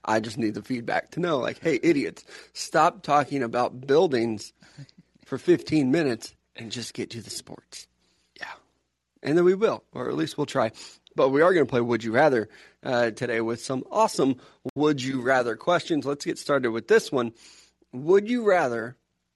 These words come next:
Speaker 1: let someone see your text messages or your search history?
Speaker 2: I haven't looked at any of these until about right now 'cause I wanted, like, a true, genuine reaction to it. I really don't <laughs> know.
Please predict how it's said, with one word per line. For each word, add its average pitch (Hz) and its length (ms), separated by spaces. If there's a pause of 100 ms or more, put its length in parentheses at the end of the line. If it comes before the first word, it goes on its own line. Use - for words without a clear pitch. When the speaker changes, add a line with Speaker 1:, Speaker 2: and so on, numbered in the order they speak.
(440)
Speaker 1:
let 147 240
someone 151 320
see 160 220
your 135 180
text - 640
messages 117 720 (800)
or 139 120
your 101 160
search - 640
history? - 440 (120)
Speaker 2:
I 104 140
haven't 123 240
looked 98 200
at 73 160
any 90 220
of 95 80
these 98 180
until 85 280
about - 300
right 85 300
now 80 220
'cause - 120
I 78 60
wanted, 82 400
like, 76 200
a 71 40
true, 95 420
genuine 87 440
reaction 82 440
to 113 200
it. 120 240 (680)
I 185 140
really 104 340
don't 110 300
<laughs> 131 100
know. - 240